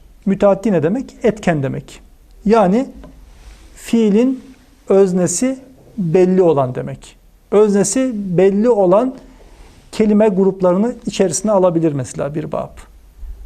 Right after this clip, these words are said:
Veya bir bab vardır ki tam tersi, o da lazımdır.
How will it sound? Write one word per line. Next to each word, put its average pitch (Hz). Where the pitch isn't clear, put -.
Veya 247
bir 247
bab 254
vardır 214
ki 240
tam 254
tersi, 208
o 226
da 240
lazımdır. 208